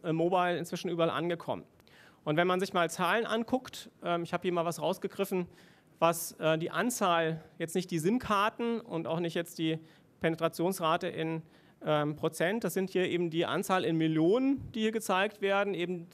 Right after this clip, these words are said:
von zweitausendneun bis zweitausendsechzehn, sodass wir in zweitausendsechzehn ungefähr sechzig Prozent der Bevölkerung mit eben Smartphones, also mit diesen kleinen Minicomputer, die Sie alle kennen, erreicht haben.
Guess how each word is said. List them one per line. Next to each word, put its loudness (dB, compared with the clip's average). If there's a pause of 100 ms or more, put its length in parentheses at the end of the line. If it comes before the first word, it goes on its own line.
von 0
zweitausendneun 0
bis -6
zweitausendsechzehn, -2 (500)
sodass 0
wir 4
in 2
zweitausendsechzehn 2
ungefähr 2 (280)
sechzig -2
Prozent 0
der 2
Bevölkerung 2 (300)
mit 0
eben 0 (100)
Smartphones, 2
also 0
mit 0
diesen -4
kleinen 0
Minicomputer, 0
die -2
Sie -4
alle -2
kennen, -4
erreicht -2
haben. -4